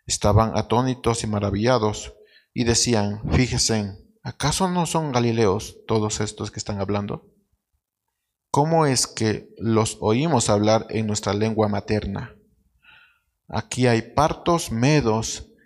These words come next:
elamitas, y los que habitamos en Mesopotamia, Judea,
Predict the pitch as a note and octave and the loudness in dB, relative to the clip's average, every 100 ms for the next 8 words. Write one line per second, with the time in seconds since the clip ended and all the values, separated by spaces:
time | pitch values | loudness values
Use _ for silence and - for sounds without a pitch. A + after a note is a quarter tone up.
0 | _ - A2+ G#2+ G#2 D#3 - G#2+ G2 G#2+ | _ -4 -2 0 0 -2 -2 -4 -2 -6
1 | - _ _ _ _ _ B2 A#2+ A#2+ A#2 | -10 _ _ _ _ _ 0 4 4 4
2 | - B2 A2+ G#2 - A#2 A2 - C#3+ D3+ | 0 2 2 0 -2 0 0 0 0 2
3 | D3 C#3 - A#2 A2+ G#2 G2+ G#2 - B2 | 2 0 -2 -2 0 0 2 2 2 0
4 | G#2+ F#2 - - _ - - A2 A#2 C3+ | 0 -6 -10 -20 _ -10 -4 0 2 2
5 | C3+ C#3 | 2 -2